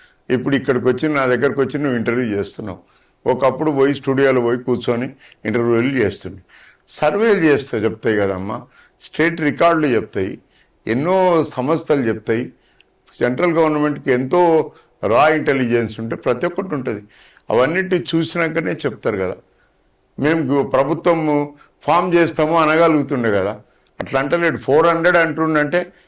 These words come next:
అన్ని సర్వేలు అడ్వాంటేజ్ ఉన్నాయి కాబట్టి అట్లా. ఇంతకుముందు కూడా సర్వేలన్నీ ఇప్పుడు మ-, మధ్యలో మూడు రాష్ట్రాలు గెలవటానికి కూడా అదే కదా. ఏ,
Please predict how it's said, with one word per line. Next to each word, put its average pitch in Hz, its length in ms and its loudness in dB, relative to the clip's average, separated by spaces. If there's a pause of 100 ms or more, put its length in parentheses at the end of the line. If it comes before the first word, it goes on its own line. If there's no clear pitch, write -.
(300)
అన్ని 190 220 0
సర్వేలు 180 500 2
అడ్వాంటేజ్ 151 540 2
ఉన్నాయి 143 300 0
కాబట్టి 135 380 0
అట్లా. 107 360 -6 (400)
ఇంతకుముందు 175 480 0
కూడా 185 200 4
సర్వేలన్నీ 165 800 2 (400)
ఇప్పుడు 143 240 2
మ-, 131 300 2 (100)
మధ్యలో 151 340 2
మూడు 147 320 0
రాష్ట్రాలు 147 480 2 (420)
గెలవటానికి 147 500 4
కూడా 143 180 2
అదే 120 200 2
కదా. 110 240 -4 (840)
ఏ, 123 100 2